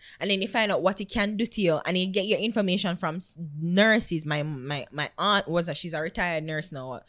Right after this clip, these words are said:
You know, I was getting my information from my aunt, who's a nurse. Your mother is a nurse. Your, your sister is a doctor. We talk to Philip Coombs, Doctor Coombs. We talk to Doctor Michael Abrams, and other people who you kinda just say, well,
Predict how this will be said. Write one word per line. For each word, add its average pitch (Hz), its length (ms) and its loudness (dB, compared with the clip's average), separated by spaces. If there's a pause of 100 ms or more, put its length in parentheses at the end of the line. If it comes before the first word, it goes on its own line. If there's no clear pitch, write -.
(320)
You 180 120 0
know, 180 100 2
I 165 80 2
was 175 160 2
getting 196 240 2
my 180 120 2
information 185 540 0
from 175 220 -2
my 180 200 0
aunt, 202 300 2
who's 202 160 0
a 202 100 0
nurse. 226 360 -2
Your 185 100 2
mother 233 320 2
is 175 160 2
a 160 80 0
nurse. 156 320 -4
Your, 214 140 -2 (220)
your 180 160 -2
sister 302 320 -2
is 185 160 2
a 165 100 2
doctor. 151 340 -4
We 139 80 0
talk 220 320 0
to 254 120 -8
Philip 262 340 -4
Coombs, 254 420 -4 (240)
Doctor 220 300 2
Coombs. 214 340 -6
We 185 60 -2
talk 208 260 0
to 214 80 -6
Doctor 220 300 2
Michael 220 420 0
Abrams, 190 580 -4 (240)
and 190 220 0
other 247 220 6
people 226 300 0
who 226 100 -2
you 233 160 2
kinda 196 280 2
just 180 240 0
say, 170 80 -2
well, 151 300 -2